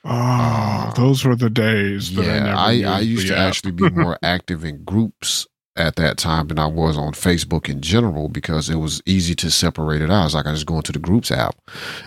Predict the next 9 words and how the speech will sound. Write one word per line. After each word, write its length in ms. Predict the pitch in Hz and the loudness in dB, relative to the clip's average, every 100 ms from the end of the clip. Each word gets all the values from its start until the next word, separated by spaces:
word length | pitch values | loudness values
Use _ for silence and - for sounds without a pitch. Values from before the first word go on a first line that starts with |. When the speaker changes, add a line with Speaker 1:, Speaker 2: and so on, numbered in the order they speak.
| - - | -12 -4
Speaker 2:
and 400 | 69 76 73 - | 0 2 2 0
I 180 | - 71 | 0 0
can, 360 | 71 69 67 | 0 -2 -4
you 80 | 76 | -4
know, 280 | 76 71 67 - | -2 -2 -4 -4
read 180 | 85 82 | 0 0
up 160 | 76 80 | 0 -2
on 180 | 76 | -4
things, 580 | - 73 71 78 80 - | -4 -4 -4 -6 -8 -10